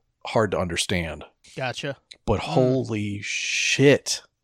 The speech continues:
Speaker 1: Chris Claremont is fucking wordy. Good Lord. And it's not like, it's not necessarily like what you don't like about Tolkien, where it's like, "In the fucking, the blanket was,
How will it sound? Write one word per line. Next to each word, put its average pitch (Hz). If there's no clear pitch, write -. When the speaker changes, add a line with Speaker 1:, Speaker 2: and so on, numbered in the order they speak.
Speaker 1:
Chris -
Claremont 92
is 92
fucking 90
wordy. 82
Good 123
Lord. 98
And 151
it's 147
not 165
like, 143
it's 160
not 185
necessarily 123
like 98
what 98
you 107
don't 95
like 90
about 87
Tolkien, 92
where 90
it's 87
like, 90
"In 160
the 147
fucking, 156
the 170
blanket 151
was, 113